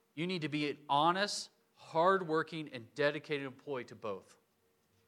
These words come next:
It doesn't matter if they're good or bad. You have to be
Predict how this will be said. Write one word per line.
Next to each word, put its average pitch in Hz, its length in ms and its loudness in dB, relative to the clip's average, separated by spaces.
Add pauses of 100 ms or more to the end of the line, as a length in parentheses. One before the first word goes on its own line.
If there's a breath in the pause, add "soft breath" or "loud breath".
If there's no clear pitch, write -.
(600)
It 120 60 -18
doesn't 143 260 0
matter 147 340 2
if 127 120 -4
they're 127 160 -2
good 151 400 -2
or 180 60 0
bad. 107 340 -4 (1000)
You 131 200 -6
have 131 240 0
to 131 100 -6
be 117 400 -8